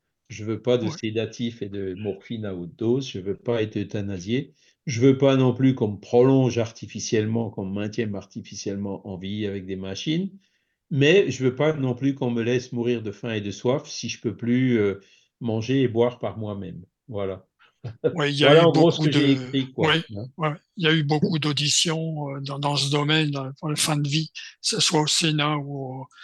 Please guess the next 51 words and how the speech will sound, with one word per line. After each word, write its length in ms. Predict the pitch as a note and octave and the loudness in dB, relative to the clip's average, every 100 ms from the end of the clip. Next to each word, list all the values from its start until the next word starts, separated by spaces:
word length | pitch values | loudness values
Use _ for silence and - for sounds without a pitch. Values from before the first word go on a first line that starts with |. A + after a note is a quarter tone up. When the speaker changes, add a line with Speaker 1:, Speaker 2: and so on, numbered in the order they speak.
| - - - | -16 -16 -6
Speaker 2:
à 300 | - C#3+ C#3 | -2 0 0
l'Assemblée 480 | C#3 - D3+ C#3+ C#3+ | 0 -2 0 -2 -2
nationale, 720 | C3+ C3 - C#3+ C3 D3+ C#3+ | -2 -2 -4 -4 -8 -8 -8
hein. 80 | C3+ | -6
C'est 160 | C#3+ - | -4 -4
vrai 160 | C3+ D3 | -6 -10
qu'avec 200 | - C3 | -12 -8
Speaker 1:
Voilà. 180 | A2+ A2 | -6 -6
Speaker 2:
des, 260 | G#2+ B2+ C3+ | -8 -10 -8
des 140 | C3+ | -4
spécialistes, 760 | - E3 C#3+ - D3 D3+ D3 | -4 0 0 -2 -4 -6 -6
des 100 | D3+ | -6
médecins, 440 | C3+ C#3 - - D3+ | -8 -2 0 0 -2
hein, 280 | D3 C3 C#3+ | -8 -10 -10
tout 80 | - | -4
ce 100 | - | -6
qu'on 180 | D3 D3+ | -6 -14
veut. 100 | - _ - - - - - _ _ | -18 _ -20 -16 -14 -16 -18 _ _
Speaker 1:
Puis 100 | A#2 | -4
les 80 | |
Speaker 2:
Et 20 | A#2 | -2
Speaker 1:
soins 280 | C3+ C3 | 0 0
palliatifs, 560 | B2+ A#2+ A2+ D3+ B3+ - | 2 2 2 0 -2 -2
euh, 80 | B2+ | -2
Speaker 2:
les 60 | A2+ | 0
Speaker 1:
moi, 80 | |
Speaker 2:
soins 260 | A2 A2+ C3 | 0 0 -2
Speaker 1:
moi, 120 | - | -2
je 60 | A#2+ | 2
suis 80 | A#2 | 2
demandeur, 200 | B2+ A#2 | 2 0
Speaker 2:
palliatifs, 380 | E3+ G#3+ - D3+ | 0 0 -2 -4
Speaker 1:
hein. 200 | F#3 - | -6 -10
Speaker 2:
euh, 140 | C3 D#3 | -12 -10
ouais, 140 | D3 E3 | -10 -2
ouais, 180 | F3+ G3 | 2 2
oui, 80 | A#3 | 2
ah 60 | |
bah 160 | D3 D3+ | -2 -4
oui, 120 | G3+ F3+ - | -6 -8 -6
Speaker 1:
Alors, 160 | A#2 | -4
Speaker 2:
oui. 40 | G2 | -4
Speaker 1:
je 60 | |
dis, « 80 | G#2 | -2
Ah 60 | A2 | -2
bon, 100 | G3 | 0
ça 160 | A#3+ | -2
coûte 180 | A#3+ A3+ | -2 -2
cher ? » 260 | - F#3 G3 | 0 0 0
Bon, 120 | A#2 | -2
ok, 260 | D#3 A2 | -2 -4